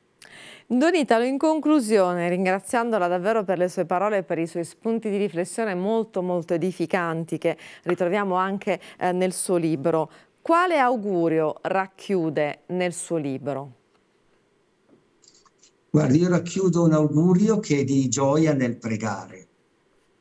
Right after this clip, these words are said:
Speaker 2: Ce n'è uno che è nascosto tra le righe, che torna tante volte, che riguarda la sessualità, che considero la miglior scuola di preghiera che esista per una coppia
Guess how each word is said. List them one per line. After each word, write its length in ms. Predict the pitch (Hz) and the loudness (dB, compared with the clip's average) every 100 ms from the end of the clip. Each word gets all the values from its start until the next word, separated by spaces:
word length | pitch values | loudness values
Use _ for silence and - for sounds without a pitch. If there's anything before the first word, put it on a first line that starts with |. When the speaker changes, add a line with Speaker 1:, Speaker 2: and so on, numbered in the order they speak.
| - - _ - | -20 -20 _ -4
Speaker 2:
Ce 140 | - 165 | 2 4
n'è 80 | |
uno 320 | 185 220 202 175 | 4 4 4 2
che 240 | 165 151 | 2 2
è 20 | |
nascosto 880 | 151 151 - - 170 165 165 - 131 | 2 0 -2 -2 0 0 -2 -4 -4
tra 360 | 151 143 135 | -2 -2 -2
le 180 | 123 131 | -2 -2
righe, 420 | 131 160 170 165 | 0 2 2 0
che 160 | 135 123 | 0 -4
torna 400 | 120 131 127 120 | -2 -2 0 -2
tante 340 | 117 110 107 120 | -2 -6 -4 -2
volte, 520 | 127 139 147 143 160 | 0 2 0 -2 -2
che 120 | 139 | -2
riguarda 520 | 123 120 131 127 123 | -2 -2 -2 -2 -2
la 80 | 117 | -2
sessualità, 1000 | - 135 - - 120 110 107 110 110 170 - _ _ _ _ _ _ _ | -2 -2 -4 -4 -6 -8 -8 -8 -8 -10 -12 _ _ _ _ _ _ _
che 180 | - 175 | 2 2
considero 1120 | 170 202 190 - - 220 165 147 135 135 - _ _ _ _ _ - | 4 4 4 2 0 -2 0 -2 -2 -6 -8 _ _ _ _ _ 0
la 220 | 156 180 | 2 4
miglior 460 | 180 175 202 208 | 4 4 4 2
scuola 460 | 170 - 180 196 190 | 0 -2 -4 -2 -2
di 160 | 165 151 | -2 -4
preghiera 540 | 151 131 143 175 170 | -4 -4 -2 0 0
che 160 | 170 139 | -2 -4
esista 640 | 113 139 143 - - 160 | -4 -2 -2 -4 -6 -6
per 200 | - 135 | -6 -6
una 240 | 131 117 | -4 -4
coppia 760 | - 131 127 - 123 113 107 | -4 -4 -6 -6 -6 -4 -4